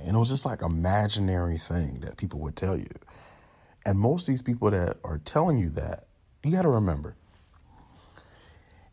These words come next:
everybody who is telling you something is a pathway.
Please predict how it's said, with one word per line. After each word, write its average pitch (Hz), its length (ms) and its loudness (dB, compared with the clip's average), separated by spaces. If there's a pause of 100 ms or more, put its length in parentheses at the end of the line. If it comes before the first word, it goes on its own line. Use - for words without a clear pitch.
(240)
everybody 107 760 2
who 98 300 -2
is 85 140 -8
telling 139 580 2
you 82 160 -4
something - 580 -8 (680)
is 90 580 0 (140)
a 80 200 -2
pathway. - 800 -6